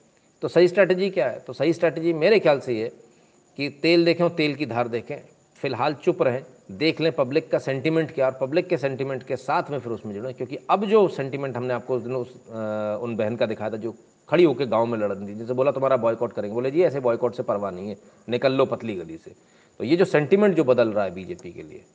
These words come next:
actually ये सब क्या हुआ? वो जो कपड़े फाड़े बीजेपी नेताओं के, वो जो बीजेपी नेताओं को धक्के दिए, वो जो उनकी गाड़ियाँ तोड़ी, वो जो उन पे हमले किए,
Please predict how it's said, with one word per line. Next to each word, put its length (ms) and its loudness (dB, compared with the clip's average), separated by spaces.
actually 280 -2
ये 100 4
सब 200 2
क्या 120 2
हुआ? 120 -2
वो 100 -4
जो 100 -2
कपड़े 420 -2
फाड़े 560 0
बीजेपी 440 -6
नेताओं 440 -4
के, 220 -8
वो 120 -4
जो 120 -2
बीजेपी 400 -6
नेताओं 280 -2
को 80 0
धक्के 400 -4
दिए, 340 -6
वो 160 -2
जो 100 6
उनकी 200 2
गाड़ियाँ 440 0
तोड़ी, 280 -6
वो 140 -6
जो 120 2
उन 80 2
पे 100 0
हमले 360 0
किए, 300 -8